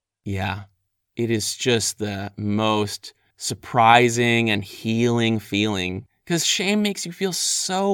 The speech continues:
alone, so isolated. And then to hear another person say, like, "Yeah, I've done exactly this," it always surprises me. It's like, "You have?" And it's just such a relief, like,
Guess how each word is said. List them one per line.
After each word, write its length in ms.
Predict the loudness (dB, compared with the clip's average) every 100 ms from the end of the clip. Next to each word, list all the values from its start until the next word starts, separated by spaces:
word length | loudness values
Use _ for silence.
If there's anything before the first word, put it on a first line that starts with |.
| 0
alone, 540 | 0 0 -2 -4 -8 _ _ _ _ _
so 460 | -6 -4 -2 -2 0
isolated. 760 | 0 -2 -2 -2 -4 -8 -16 _ _ _
And 160 | -2 0
then 120 | 2
to 100 | 0
hear 240 | 2 4
another 320 | 4 2 2 0
person 360 | -2 -2 -2
say, 280 | 0 2 4
like, 180 | 2 0
"Yeah, 340 | 0 0 0 -6 -6
I've 320 | -4 -4 -2
done 200 | -2 0
exactly 640 | -2 0 0 0 -2 -2
this," 460 | 0 -2 -4 -10 -12 _ _ _ _
it 180 | -6 0
always 200 | 2 2
surprises 720 | 0 -2 -8 -4 -4 -4 -6 -8
me. 120 | -12
It's 200 | -10 -10
like, 100 | -8
"You 180 | -2 0
have?" 640 | 0 0 2 2 0 -6 _ _ _ _
And 100 | -2
it's 140 | 0 0
just 320 | 0 2 2
such 260 | 0 0 2
a 80 |
relief, 560 | 4 4 4 4 2 2
like, 200 | -2